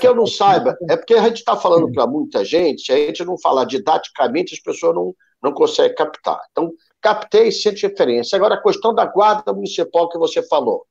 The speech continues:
Speaker 2: A questão não é só da Guarda Municipal, a gente também precisa entrar nas questões da Polícia Civil, né, e Polícia Militar pra fazer essa educação para a diversidade.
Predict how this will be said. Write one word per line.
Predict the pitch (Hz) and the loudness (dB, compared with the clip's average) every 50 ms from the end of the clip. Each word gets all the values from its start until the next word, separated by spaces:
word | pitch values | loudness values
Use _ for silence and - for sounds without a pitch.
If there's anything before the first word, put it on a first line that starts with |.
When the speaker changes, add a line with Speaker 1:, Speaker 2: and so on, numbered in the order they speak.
| _ _ _ _ _ _ _ - 127 | _ _ _ _ _ _ _ -4 -2
Speaker 2:
A | 139 135 | -2 0
questão | - 160 156 147 - - 170 170 | 0 0 -2 0 0 -2 -2 -2
não | 180 185 180 180 | 0 -2 0 0
é | 196 202 | 0 0
só | 202 - 202 196 | 2 2 2 2
da | 196 190 | 2 2
Guarda | 180 180 180 185 190 | 2 0 0 0 0
Municipal, | 185 190 185 175 - 202 170 - 151 131 120 | -2 -4 -8 -8 -8 -10 -6 0 2 2 2
a | 110 107 | 2 0
gente | 113 120 113 - | -4 -8 -10 -8
também | - 131 135 143 139 | -8 -8 -8 -8 -8
precisa | - 156 147 147 - 156 143 139 156 | -8 -8 -8 -6 -6 -8 -6 -4 -4
entrar | 147 143 131 - 139 131 131 143 151 | -4 -4 -4 -4 -2 0 0 0 -2
nas | 160 156 151 - | -4 -6 -6 -6
questões | - 147 135 - - - 131 127 120 | -6 -6 -6 -6 -6 -6 -6 -4 -4
da | - 123 | -4 -6
Polícia | 117 - 120 120 113 - 127 | -6 -4 -6 -8 -8 -8 -10
Civil, | 123 - 147 139 120 123 135 156 185 202 | -10 -8 -6 -6 -6 -4 -4 -2 -2 -2
né, | 202 151 135 151 170 | -4 -4 -4 -6 -6
e | 170 | -8
Polícia | 156 - 175 170 170 170 - 165 | -8 -8 -6 -6 -6 -6 -8 -8
Militar | 170 175 180 214 208 - 156 151 165 | -8 -6 -8 -6 -2 0 2 2 2
pra | 160 - 180 | 0 -2 -4
fazer | 180 - 190 165 165 | -2 0 0 0 2
essa | 170 170 170 - 190 | 0 0 0 -2 -4
educação | 175 175 180 - 190 175 165 - - 202 208 | -4 -4 -4 -2 -2 -2 -2 -2 -4 -4 -2
para | 196 - 185 185 196 | -2 0 2 2 2
a | 190 | 2
diversidade. | 175 185 180 185 180 - - 156 135 120 110 107 98 - | 0 -2 -4 -4 -4 -6 -6 -2 0 0 0 0 -2 -8